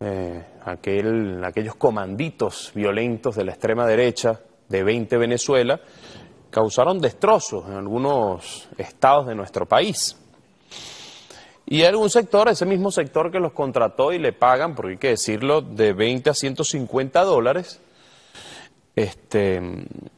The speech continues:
se victimiza y dice, "Qué lástima, estos pobres muchachos". Y resulta que esos pobres muchachos han atacado hospitales, eh, centros educativos,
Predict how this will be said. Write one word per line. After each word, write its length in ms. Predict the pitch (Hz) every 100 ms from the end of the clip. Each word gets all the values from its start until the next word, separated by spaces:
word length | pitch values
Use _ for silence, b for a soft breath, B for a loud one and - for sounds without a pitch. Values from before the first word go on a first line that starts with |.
| _
se 240 | - - 120
victimiza 800 | 110 - 104 123 220 160 - 95
y 60 |
dice, 320 | 139 131 107
"Qué 120 | - 143
lástima, 640 | 175 202 151 - 117 120
estos 240 | - 156
pobres 400 | - 165 156 147
muchachos". 800 | 131 104 - 156 165 - - 92 92 _ _ _ b b b b b _
Y 60 | 101
resulta 420 | 95 90 98 135
que 100 | 139
esos 180 | 139 147
pobres 280 | 175 170 170
muchachos 960 | 190 185 208 185 - 202 - - - -
han 180 | 107 107
atacado 560 | 117 120 - 123 127 135
hospitales, 960 | - 160 - 196 185 180 190 - - _ _ b b b b b _
eh, 540 | - 101 95 87 82 85
centros 500 | - - 98 92 110
educativos, 1000 | 113 117 135 131 185 170 160 165 - -